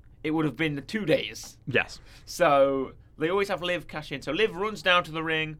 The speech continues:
Speaker 1: Ronda's got a hurt leg because Natalya's been applying the ankle lock. Sorry, they've been applying the sharpshooter, not the ankle lock.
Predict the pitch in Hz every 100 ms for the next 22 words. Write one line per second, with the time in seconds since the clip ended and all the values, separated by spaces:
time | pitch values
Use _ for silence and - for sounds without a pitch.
0 | - 156 190 185 156 165 147 170 156 131
1 | 139 147 - 139 147 131 - - 139 139
2 | 160 147 139 - 131 131 147 139 131 127
3 | 143 - 139 131 - - - 135 143 131
4 | 143 147 151 143 131 139 135 127 - 185
5 | - - 120 113 131 - 107 104 - 110